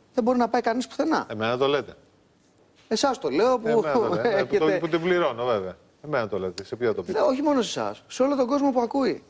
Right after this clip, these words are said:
Speaker 2: Ναι.
Speaker 1: Δηλαδή, δεν γίνεται να φτάνει εβδομήντα τοις εκατό περίπου οι φόροι που πρέπει να πληρώνει ένας μικρομεσαίος επιχειρηματίας, τουλάχιστον την πρώτη χρονιά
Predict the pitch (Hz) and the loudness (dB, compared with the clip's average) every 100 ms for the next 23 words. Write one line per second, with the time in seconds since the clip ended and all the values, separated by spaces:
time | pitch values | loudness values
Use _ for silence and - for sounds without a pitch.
0 | _ - 110 147 170 196 233 254 269 254 | _ -18 -8 -2 0 2 2 2 2 2
1 | 220 196 151 151 165 156 139 143 147 147 | 0 -2 -4 -4 -2 0 0 0 -2 0
2 | 135 - 135 123 120 143 123 127 127 139 | -2 -2 -4 -2 0 0 2 2 2 0
3 | 131 117 - _ _ _ _ _ _ _ | -2 -6 -8 _ _ _ _ _ _ _
4 | _ _ _ _ _ - 135 - 185 185 | _ _ _ _ _ -6 -4 0 2 2
5 | 147 143 160 156 147 135 143 147 143 123 | -2 -2 -2 0 -2 0 2 2 -2 -6
6 | 120 123 120 147 127 120 107 113 117 143 | -6 -6 -4 -6 -6 -8 -10 -8 -4 -2
7 | 131 - 127 151 147 131 113 - 110 131 | -2 -2 0 0 -2 -6 -10 -8 -2 0
8 | 131 113 - 113 113 123 101 | 0 -2 -6 -4 -2 -2 -4